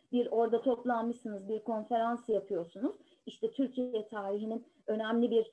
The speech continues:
işte o, e, şiddet olayını tartışıyorsunuz. Basıyorlar ve "Bunu konuşturmayız size." diyorlar.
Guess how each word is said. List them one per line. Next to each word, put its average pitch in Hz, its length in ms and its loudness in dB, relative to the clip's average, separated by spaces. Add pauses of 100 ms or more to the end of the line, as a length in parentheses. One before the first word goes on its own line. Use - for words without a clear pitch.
(220)
işte 190 520 0 (540)
o, 175 320 4
e, 180 560 6 (240)
şiddet 240 580 4
olayını 214 420 4
tartışıyorsunuz. 208 840 -2 (680)
Basıyorlar 220 800 8 (120)
ve 311 320 4
"Bunu 262 240 6
konuşturmayız 285 840 8
size." 160 400 -4
diyorlar. 127 640 -8